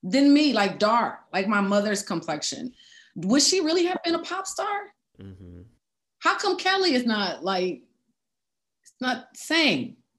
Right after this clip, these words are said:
Speaker 1: Kelly's gorgeous. She's a
Speaker 2: Mm-hmm.
Speaker 1: ten.
Speaker 2: I wanted to hop in for a moment and talk about, uh, this Matthew Knowles,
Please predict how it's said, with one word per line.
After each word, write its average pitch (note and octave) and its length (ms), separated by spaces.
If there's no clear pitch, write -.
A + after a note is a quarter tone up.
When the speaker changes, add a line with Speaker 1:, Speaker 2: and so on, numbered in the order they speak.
Speaker 1:
Kelly's C#4 400
gorgeous. A#3 720
She's G#2+ 160
a G#2+ 60
Speaker 2:
Mm-hmm. - 120
Speaker 1:
ten. A3 380
Speaker 2:
I C3 100
wanted E3+ 320
to D3+ 140
hop C3+ 320
in B2+ 120
for A#2 160
a G2 60
moment F#2+ 320
and F#2+ 80
talk - 300
about, G2 500
uh, G2+ 200
this A2+ 300
Matthew A2 400
Knowles, G2 600